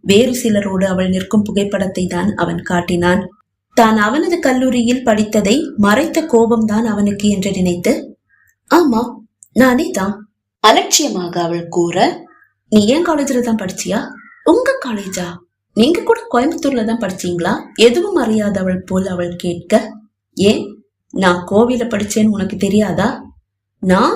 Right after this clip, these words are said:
கோவில படிச்சது உங்களுக்கு தெரியாதா?" குறும்பாக அவள் கேட்க, "நான் தான் சொன்னேனே, உன்னை வேற எங்கேயோ பார்த்த நினைவு இருக்குன்னு." "எனக்கு கூட தான் உங்களை வேற எங்கேயோ பார்த்த மாதிரி இருந்தது, ஆனா எங்கன்னு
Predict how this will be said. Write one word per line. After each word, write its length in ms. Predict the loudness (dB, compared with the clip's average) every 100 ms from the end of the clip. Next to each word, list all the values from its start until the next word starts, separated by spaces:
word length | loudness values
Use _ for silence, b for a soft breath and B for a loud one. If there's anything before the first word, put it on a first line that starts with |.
| -2
கோவில 320 | 0 0 0
படிச்சது 440 | -2 -2 0 0 0
உங்களுக்கு 420 | 2 0 0 -2
தெரியாதா?" 480 | -4 -2 -2 -2 -2 -2 -6 _ _ 4
குறும்பாக 460 | 4 6 2 -2 -2
அவள் 240 | 0 -2 -2
கேட்க, 440 | -2 -2 2 0 0 -8 -20 _ _ _ -4
"நான் 260 | 2 2 2
தான் 180 | -2 0
சொன்னேனே, 420 | 0 0 0 0 -2 -12 _ _
உன்னை 240 | -6 -4 0
வேற 240 | 0 0
எங்கேயோ 420 | 0 0 0 0 0 -4 -4
பார்த்த 400 | -2 -2 -2 0
நினைவு 340 | 0 0 -2
இருக்குன்னு." 420 | -4 -2 0 0 -2 -10 _ 2
"எனக்கு 300 | 4 4 -2
கூட 160 | -2 -2
தான் 180 | -2 -6
உங்களை 200 | -6 -6
வேற 180 | -4 2
எங்கேயோ 240 | 2 2 -2
பார்த்த 260 | -2 -2 -2
மாதிரி 280 | 0 0
இருந்தது, 340 | -2 -2 0 0
ஆனா 200 | 0 0 0 -2
எங்கன்னு 460 | -4 -4 -6 -6